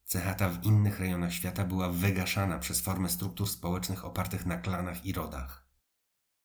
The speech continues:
Japońskie cechy kulturowe, zobacz temat siódmy, rozdział drugi, są idealnym przykładem tego, jak skostniałe lub stabilne struktury władzy blokują innowację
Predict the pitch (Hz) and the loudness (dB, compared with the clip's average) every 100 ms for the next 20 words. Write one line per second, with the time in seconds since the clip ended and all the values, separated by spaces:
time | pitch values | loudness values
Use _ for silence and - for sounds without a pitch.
0 | _ _ _ _ 95 90 87 107 113 98 | _ _ _ _ 0 0 4 4 4 2
1 | - 87 95 92 87 85 73 73 78 104 | -2 -2 -4 -4 -4 -4 -4 -4 -2 -2
2 | 87 73 76 71 - - _ _ - 87 | -2 -4 -6 -8 -10 -12 _ _ -8 -6
3 | 73 - - 87 82 85 82 80 76 76 | -4 -4 -4 -4 -4 -4 -6 -6 -8 -8
4 | 73 71 76 110 - _ _ - - 87 | -8 -6 -6 -6 -8 _ _ -4 -2 -2
5 | 87 101 92 90 90 90 87 87 90 87 | -2 -4 -2 0 0 0 0 -2 -4 -4
6 | 87 82 95 87 82 82 90 90 - - | -4 -2 -2 -2 -2 -4 -4 0 -2 0
7 | 87 - 90 78 76 87 87 - 87 85 | -2 0 -2 -2 -4 -4 -4 -4 -2 -2
8 | 69 71 101 - - 87 107 107 85 78 | -2 -4 -2 -2 -2 -4 2 2 2 -2
9 | 76 90 87 98 95 - 107 101 101 101 | -4 -4 0 0 0 2 4 4 4 2
10 | 95 90 85 85 - - 87 | 0 2 0 -2 -2 -2 -4